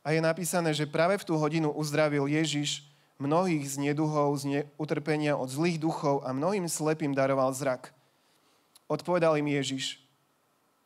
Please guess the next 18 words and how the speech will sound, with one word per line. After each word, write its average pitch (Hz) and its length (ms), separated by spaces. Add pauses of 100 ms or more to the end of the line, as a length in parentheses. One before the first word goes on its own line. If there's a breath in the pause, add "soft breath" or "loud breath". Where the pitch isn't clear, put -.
(280)
"Choďte 180 480
a 143 160
oznámte 165 400
Jánovi, 151 480
čo 160 160
ste 151 240
videli 165 320
a 151 160
počuli. 139 480 (1200 soft breath)
Slepí 185 480
vidia, 151 560
chromí 160 480
chodia, 147 400
malomocní 151 480
sa 175 160
čistia, 143 640 (480 soft breath)
hluchí 170 400
počujú, 143 400